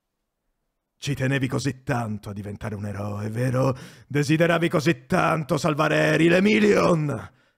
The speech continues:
Al giorno d'oggi è questa la nuova malattia. Guarirò tutte le persone come te,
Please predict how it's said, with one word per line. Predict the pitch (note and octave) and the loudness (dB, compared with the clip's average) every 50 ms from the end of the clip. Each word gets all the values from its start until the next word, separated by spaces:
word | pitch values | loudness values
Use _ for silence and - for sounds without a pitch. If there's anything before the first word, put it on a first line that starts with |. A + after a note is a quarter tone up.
| _ _ | _ _
Al | C3 C3+ C3+ | -8 -6 -6
giorno | B2+ C3+ D3 B2+ B2 A#2 | -2 -2 -2 -2 -2 -4
d'oggi | A#2+ B2 A#2+ G#2+ - A#2+ | -4 -4 -6 -6 -6 -8
è | - - | -10 -8
questa | - - - - - - - - A2+ | -10 -8 -8 -8 -8 -8 -8 -8 -8
la | G#2+ G#2+ | -8 -6
nuova | A2 G#2 G2 G#2 G2+ | -8 -8 -8 -8 -10
malattia. | G2 G2 G2 - - - G2 G2+ F#2+ - - - G3+ A#3 G#3+ - - | -10 -12 -12 -16 -18 -16 -12 -10 -10 -10 -10 -10 -12 -14 -14 -2 0
Guarirò | D3 E3 D3+ D3+ D3+ D3+ D3+ D3 | 0 2 2 2 0 0 0 0
tutte | - F3+ E3 - F#3 | 0 0 0 2 2
le | E3 D#3+ | 0 2
persone | - D#3 B2+ - - G3 D#3+ | 0 -2 -2 -2 -2 -2 0
come | D3 D#3 D#3 D3 | 0 0 -2 0
te, | - D#3 C#3 C#3 C3+ B2+ | 0 0 2 2 2 0